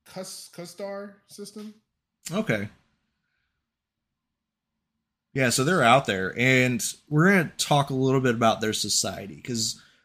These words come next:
Speaker 2: the, I think they're called Mesranians?
Speaker 1: Yes, they're, they're called Mesranians, and there's, there's something very special about the planet in question.
Speaker 2: Uh,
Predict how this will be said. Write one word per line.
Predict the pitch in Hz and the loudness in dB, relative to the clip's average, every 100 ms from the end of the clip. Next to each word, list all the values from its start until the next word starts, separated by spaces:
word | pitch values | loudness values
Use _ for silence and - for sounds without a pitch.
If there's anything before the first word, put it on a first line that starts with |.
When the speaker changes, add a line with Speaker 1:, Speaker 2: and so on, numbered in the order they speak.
| _ | _
Speaker 2:
the, | 127 123 117 | 0 2 2
I | 113 | 0
think | - 175 | 0 0
they're | 170 | 0
called | 165 147 | 2 2
Mesranians? | 135 127 - 120 135 175 202 214 - - _ - - _ _ _ _ _ _ _ _ | 4 0 0 0 0 2 0 0 -4 -8 _ -20 -20 _ _ _ _ _ _ _ _
Speaker 1:
Yes, | 143 147 151 147 131 120 - - - 151 | -18 -12 -12 -12 -14 -16 -14 -14 -16 -14
they're, | 143 143 139 | -12 -10 -12
they're | 135 135 | -12 -16
called | 135 160 160 | -16 -16 -14
Mesranians, | 160 160 156 143 135 147 147 147 135 120 | -14 -14 -16 -16 -14 -12 -12 -12 -14 -16
and | 127 123 | -18 -16
there's, | 127 127 123 _ _ _ | -16 -18 -20 _ _ _
there's | 143 139 | -16 -12
something | 190 175 170 | -12 -10 -10
very | 156 151 | -10 -10
special | 135 - - 165 160 - 147 | -10 -12 -14 -12 -12 -10 -12
about | 135 135 - | -10 -12 -12
the | 131 | -16
planet | - 147 143 139 120 | -16 -12 -10 -10 -12
in | 113 | -14
question. | 113 131 120 - 98 87 _ _ _ _ _ - | -14 -14 -14 -16 -18 -20 _ _ _ _ _ -2
Speaker 2:
Uh, | 131 | 0